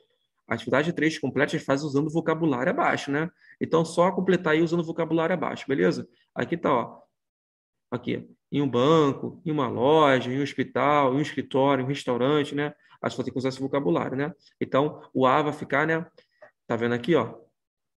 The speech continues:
Em um hospital. O B, em uma loja. O C, em um escritório. O D, em um restaurante, né? E a última E, né? É em um banco, beleza?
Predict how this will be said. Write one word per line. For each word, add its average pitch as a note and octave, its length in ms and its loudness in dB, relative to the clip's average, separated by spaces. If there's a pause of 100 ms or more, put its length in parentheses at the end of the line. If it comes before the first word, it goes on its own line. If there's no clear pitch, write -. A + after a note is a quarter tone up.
(420)
Em C#3 80 -2
um C3+ 60 4
hospital. C3+ 800 0 (640)
O F#3 140 2
B, D#3+ 560 4 (240)
em E3+ 80 2
uma D#3+ 160 4
loja. C#3+ 580 0 (380)
O F3+ 120 4
C, E3 600 2 (200)
em F3 60 -2
um F#3+ 60 4
escritório. C#3+ 720 2 (300)
O G#3 160 2
D, D#3+ 500 2 (100)
em F3 120 -2
um F#3+ 40 4
restaurante, E3 720 0
né? F3+ 240 -2 (380)
E F3 80 2
a F3+ 40 8
última E3 440 6
E, D#3+ 140 6
né? F3+ 340 0 (200)
É C3 80 -2
em C3+ 120 2
um F3 100 2
banco, B2 260 2
beleza? C#3+ 480 0